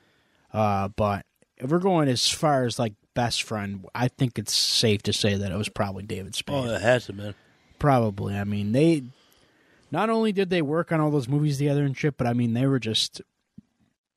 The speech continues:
Speaker 1: you know, David Spade and Chris Farley are, like, kinda like, "Oh, me and you are."
Speaker 2: Oh, yeah.
Speaker 1: Chris, Chris was constantly going after Spade. He was constantly trying to, you know, fuck with him.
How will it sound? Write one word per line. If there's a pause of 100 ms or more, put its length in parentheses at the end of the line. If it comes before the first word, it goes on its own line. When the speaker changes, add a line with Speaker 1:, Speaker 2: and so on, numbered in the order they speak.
(160)
Speaker 1:
you
know, (1200)
David
Spade
and
Chris
Farley
are,
like,
kinda
like,
"Oh,
me
and
you
are." (540)
Speaker 2:
Oh,
yeah. (300)
Speaker 1:
Chris,
Chris
was
constantly
going
after
Spade.
He
was
constantly
trying
to,
you
know,
fuck
with
him.